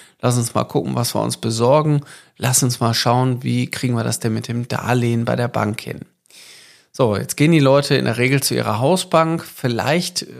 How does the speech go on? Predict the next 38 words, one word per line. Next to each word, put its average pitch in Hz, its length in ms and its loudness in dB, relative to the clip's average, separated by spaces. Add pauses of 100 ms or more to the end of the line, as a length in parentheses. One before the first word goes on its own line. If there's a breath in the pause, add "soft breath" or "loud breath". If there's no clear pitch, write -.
ähm, 131 400 -2
kriegt - 320 -4
ihr 135 160 0
jetzt 127 240 0
Kontakt - 480 -6
mit 131 180 -4
denen, 120 240 0
wenn 117 160 -2
ihr 117 140 -2
schon 113 200 -6
Darlehensvermittler 120 800 -2
seid. 147 440 0 (480 loud breath)
Da 110 100 -2
gibt's 117 220 0
ja 120 60 2
eben 113 200 0
auch - 200 0
verschiedene 123 420 -2
Möglichkeiten, 123 800 -2
wie 120 100 0
man 117 220 0
an 117 120 0
diese 113 220 -4
Kontakte 117 520 -6
herankommt. 143 760 -2 (440 loud breath)
Entweder 127 460 0
über 113 420 0
Empfehlungen 123 460 2
von 113 240 -2
Maklern, 127 640 0 (380 loud breath)
Lead-Einkäufe, 123 1120 0
also 113 220 -2
auch - 240 -2
das - 300 0
ist - 160 -10
alles - 380 -2
technisch 123 420 -4
heute 120 360 0